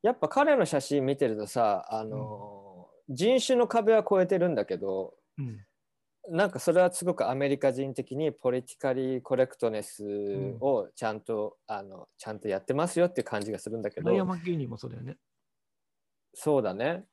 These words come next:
Speaker 1: でも、
Speaker 2: うん。
Speaker 1: ライアン・マッキンリーはやっぱり白人至上主義の感じはすごいするんだよね、
Speaker 2: でも、
Speaker 1: 俺の中では。
Speaker 2: 混ぜてくるじゃん。有色人種。女性も、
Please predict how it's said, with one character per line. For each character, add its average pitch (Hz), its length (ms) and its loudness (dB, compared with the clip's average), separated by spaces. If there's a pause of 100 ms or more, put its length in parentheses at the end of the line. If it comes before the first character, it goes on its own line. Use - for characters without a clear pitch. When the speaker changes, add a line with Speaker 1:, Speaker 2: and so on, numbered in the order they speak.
Speaker 1:
で 143 80 2
も、 113 80 0
Speaker 2:
う - 20 0
ん。 110 40 0
Speaker 1:
ラ 170 200 2
イ 294 100 0
ア 339 100 -2
ン・ 320 120 -4
マ 320 120 -2
ッ - 20 -2 (180)
キ 302 180 2
ン 294 160 0
リ 135 180 4
ー 117 60 4
は 113 320 4
や 123 120 2
っ - 120 -18
ぱ 160 100 0
り 120 100 2 (680)
白 190 420 -4
人 233 500 0
至 185 340 -8
上 220 300 4
主 240 200 -6
義 226 260 -4
の 120 140 -2
感 117 280 -6
じ 107 120 -6
は 107 100 -2
す - 240 -4
ご 151 140 6
い 165 60 2
す - 200 -6
る 110 140 -2
ん 110 60 -8
だ 90 80 -6
よ 87 100 -8
ね、 87 180 -16 (160)
Speaker 2:
で 196 80 -2
も、 190 80 0
Speaker 1:
俺 180 80 -2
の 220 80 -6
中 - 0 -
で - 0 -
は。 247 80 -6
Speaker 2:
混 - 0 -
ぜ - 0 -
て 196 80 -6
く - 80 -6
る 180 100 -4
じ - 60 -10
ゃ 113 40 -12
ん。 - 80 -18 (280)
有 139 80 -8
色 127 220 -10
人 120 200 -10
種。 - 120 -18 (580)
女 131 140 -6
性 131 180 -6
も、 120 200 -10